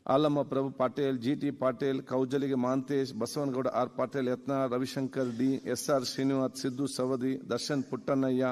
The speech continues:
ಮಹೇಂದ್ರ ಕಲ್ಲಪ್ಪ ತಮ್ಮಣ್ಣರ್, ನಿಂಗಾರೆಡ್ಡಿ, ಹನುಮಾರೆಡ್ಡಿ ಕೋನಾರೆಡ್ಡಿ, ಶಾಂತನಗೌಡ, ಚೆನ್ನಾರೆಡ್ಡಿ ಪಾಟೀಲ್,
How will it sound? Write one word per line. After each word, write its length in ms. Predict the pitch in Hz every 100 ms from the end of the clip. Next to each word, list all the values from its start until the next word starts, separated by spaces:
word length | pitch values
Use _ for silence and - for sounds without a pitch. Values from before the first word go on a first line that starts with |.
| 127 - - - - -
ಮಹೇಂದ್ರ 400 | 123 143 139 135
ಕಲ್ಲಪ್ಪ 400 | 135 131 135 139
ತಮ್ಮಣ್ಣರ್, 760 | - 131 131 131 131 120 -
ನಿಂಗಾರೆಡ್ಡಿ, 640 | 127 135 139 131 127 127
ಹನುಮಾರೆಡ್ಡಿ 600 | 123 127 131 131 127 117
ಕೋನಾರೆಡ್ಡಿ, 640 | 123 127 131 127 127 120 131 - - - - -
ಶಾಂತನಗೌಡ, 640 | 135 143 147 135 123 127 123 127 127 -
ಚೆನ್ನಾರೆಡ್ಡಿ 560 | 139 139 135 131 120 127
ಪಾಟೀಲ್, 540 | 123 123 131 131